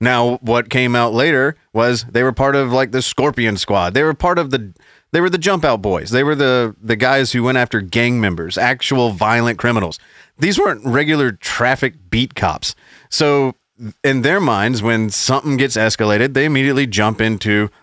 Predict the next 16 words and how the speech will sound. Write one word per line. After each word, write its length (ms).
the 240
mode 380
that 160
they 180
know. 380
Um, 420
and 140
that's 120
why 80
you 40
don't 140
have 240
gang 500
task 380
force 280
guys 500